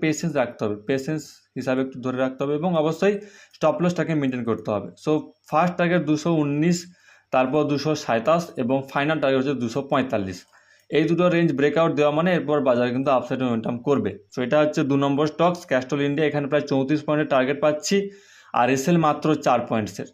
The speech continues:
চার কি পাঁচ পয়েন্টসের এসএল থাকছে, এবং টার্গেট প্রাইস চৌত্রিশ পয়েন্টের মতো থাকছে। এরপর হচ্ছে তিন নম্বর হচ্ছে আমাদের আইওসিএল। ওকে, আইওসিএল, এইবার দেখেন এখানে যে প্যাটার্নটা ক্রিয়েট করেছে আইওসিএল, এখানে mainly, আহ, দেখা যাচ্ছে যে, আহ,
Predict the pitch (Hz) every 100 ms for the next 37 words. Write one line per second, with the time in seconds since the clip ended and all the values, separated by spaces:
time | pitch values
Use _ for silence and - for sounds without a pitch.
0 | - 139 135 156 135 131 131 135 131 147
1 | 123 143 139 147 - 196 190 - _ -
2 | 127 135 135 131 131 135 156 160 143 127
3 | 131 131 120 117 127 143 143 117 - 127
4 | - _ - - - - 151 156 185 175
5 | 170 170 156 147 147 151 151 143 147 131
6 | 123 127 131 135 143 156 147 - 113 135
7 | 160 175 127 135 151 - 160 175 175 -
8 | - - 151 160 147 135 117 120 151 175
9 | 185 170 185 180 151 160 175 175 165 165
10 | 170 165 160 156 147 135 135 156 160 156
11 | 147 127 131 - - _ _ - 135 135
12 | 151 156 160 - 170 147 170 175 - _
13 | _ _ _ _ _ _ _ 131 120 117